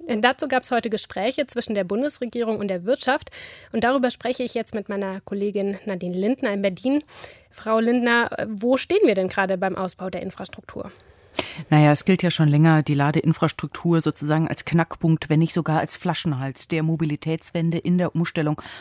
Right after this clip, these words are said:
Speaker 2: vom Verbrenner hin zu, ähm, Elektrofahrzeugen.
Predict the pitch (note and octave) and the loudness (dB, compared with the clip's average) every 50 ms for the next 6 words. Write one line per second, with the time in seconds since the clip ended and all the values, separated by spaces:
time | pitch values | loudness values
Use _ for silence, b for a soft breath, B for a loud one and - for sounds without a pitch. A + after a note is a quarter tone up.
0 | B - - - F3+ F3+ F3 - F3 C#3 - D3 C#3+ D#3 F3 F3 E3 D3+ - F3 | B -6 -2 0 0 0 0 -2 -4 -2 -2 0 2 4 4 4 2 2 2 2
1 | F3+ F#3 - - - - E3 D#3 D#3 D#3+ D#3 - - D#3+ D#3+ D#3+ - F3 E3+ E3 | 2 2 2 -2 -4 -6 -6 -4 -4 -4 -2 0 2 2 2 2 2 2 2 0
2 | D#3 - - E3 C#3 A#2+ - C#3 B2 B2 - - D3 C#3 C#3+ C#3+ E3+ B | 0 -2 -2 -4 -4 -4 -4 -6 -4 -4 -4 -2 -2 -2 0 0 -2 B